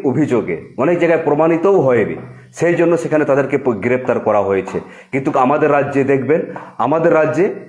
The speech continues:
এত বড় দুর্নীতি প্রমাণিত হওয়ার পরেও কোনো কিছুই হয়নি। আমাদের রাজ্যের যারা শাসক আছে,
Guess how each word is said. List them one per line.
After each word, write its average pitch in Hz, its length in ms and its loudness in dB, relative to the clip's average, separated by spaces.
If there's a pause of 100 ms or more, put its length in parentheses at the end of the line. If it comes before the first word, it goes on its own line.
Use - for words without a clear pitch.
(520)
এত 139 200 -2
বড় 185 240 4
দুর্নীতি 156 460 2
প্রমাণিত 143 460 0
হওয়ার 123 320 2
পরেও 135 320 2 (340)
কোনো 127 220 2
কিছুই 131 300 0
হয়নি। 104 400 0 (600)
আমাদের 165 400 2
রাজ্যের 151 300 2
যারা 143 200 4
শাসক 143 380 0
আছে, 156 260 0